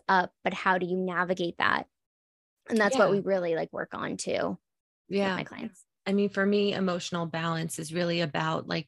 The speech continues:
Speaker 2: discovery and testing and seeing, you know, and reassessing too. I mean, having gone through the quarantine period and covid stuff,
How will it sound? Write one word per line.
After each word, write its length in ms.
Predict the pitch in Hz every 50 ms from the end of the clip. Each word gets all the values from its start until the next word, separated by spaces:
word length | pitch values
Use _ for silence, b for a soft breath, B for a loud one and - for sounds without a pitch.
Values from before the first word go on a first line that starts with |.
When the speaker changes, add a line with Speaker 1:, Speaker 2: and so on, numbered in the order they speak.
| _ _
Speaker 2:
discovery 800 | - 165 - - - - 233 214 202 214 208 202 190 190 185 - -
and 420 | 190 175 170 165 160 160 165 165
testing 680 | - - 202 196 - - - 190 185 180 175 175 170
and 360 | - - 165 160 156 156 160 - B B B B B B B B
seeing, 560 | - - - 214 226 220 196 190 185 180 - - - _ _ - 185 - - _
you 140 | 185 196 190
know, 200 | 175 165 156 -
and 220 | 185 190 196 196
reassessing 640 | 214 240 240 208 - - 233 277 - - 214 175 165
too. 440 | - 226 254 233 170 151 151 160 - _ _ _
I 80 | - 202
mean, 120 | 190 -
having 300 | 185 208 233 262 311 294
gone 260 | 247 240 220 214 214
through 300 | 208 - 202 196 196 185
the 100 | 170 180
quarantine 800 | 175 - - 180 170 175 180 - - 180 175 175 170 170 170 170 - b b b b b b b b _ _ _ _
period 400 | - 196 170 170 165 170 175 165
and 160 | 170 170 170
covid 380 | - - 180 170 170 175 165 -
stuff, 560 | - - - 165 160 160 - - - - -